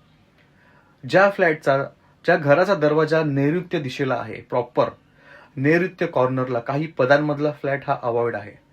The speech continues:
वास्तुशास्त्राप्रमाणे खूप घातक ठरलेला आहे. आणि ह्या घरांमध्ये सतत आजारपण, सतत कर्जबाजारीपण, सतत चिंता, पैशाला पैसा लागत नाही,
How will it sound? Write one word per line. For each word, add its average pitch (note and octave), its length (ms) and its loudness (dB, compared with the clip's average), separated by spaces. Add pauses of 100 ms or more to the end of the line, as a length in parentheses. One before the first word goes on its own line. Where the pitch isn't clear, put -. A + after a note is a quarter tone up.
(140)
वास्तुशास्त्राप्रमाणे C#3 1160 0
खूप D3 320 -4
घातक D3+ 440 -2
ठरलेला A2+ 360 -4
आहे. G2+ 200 -10 (800)
आणि D3 140 4
ह्या D3 180 6
घरांमध्ये C#3 580 0 (300)
सतत - 440 -2 (120)
आजारपण, B2+ 540 -2 (440)
सतत E3+ 440 2 (140)
कर्जबाजारीपण, C#3 880 2
सतत D#3 400 -4 (160)
चिंता, D#3 440 0 (1400)
पैशाला E3 420 4
पैसा C3+ 320 -4
लागत A#2+ 340 -4
नाही, A2+ 240 -10